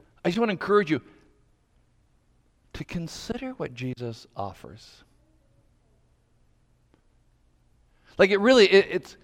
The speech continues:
it's too good to just simply ignore it without actually trying to, to consider what Jesus has done for us,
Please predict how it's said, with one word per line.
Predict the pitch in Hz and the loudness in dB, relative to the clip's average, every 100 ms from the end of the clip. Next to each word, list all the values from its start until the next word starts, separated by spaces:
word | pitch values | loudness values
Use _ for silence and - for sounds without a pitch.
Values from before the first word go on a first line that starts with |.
| _ - | _ -2
it's | 175 - | -2 -2
too | 240 214 | -4 0
good | 196 180 - - | 2 2 0 -10
to | 135 | -8
just | 131 - | -8 -8
simply | 151 110 | -8 -8
ignore | 95 - 131 135 156 113 | -8 -10 -14 -8 -6 -6
it | 78 - - - _ _ _ _ _ _ _ _ | -10 -14 -16 -16 _ _ _ _ _ _ _ _
without | - 139 151 | -2 4 6
actually | 147 151 151 131 | 6 2 0 -6
trying | 147 147 | -4 -2
to, | 120 - - _ _ _ _ _ _ - | -4 -6 -20 _ _ _ _ _ _ -12
to | 123 | -8
consider | 135 113 - 180 104 90 - - _ _ _ _ _ _ _ - | -8 -8 -2 -2 -2 -8 -14 -20 _ _ _ _ _ _ _ -10
what | 110 | -10
Jesus | 104 110 104 95 - | -6 -6 -6 -10 -12
has | - 110 | -10 -10
done | 101 110 90 | -6 -8 -8
for | - - | -10 -6
us, | 104 90 - - | -6 -8 -16 -20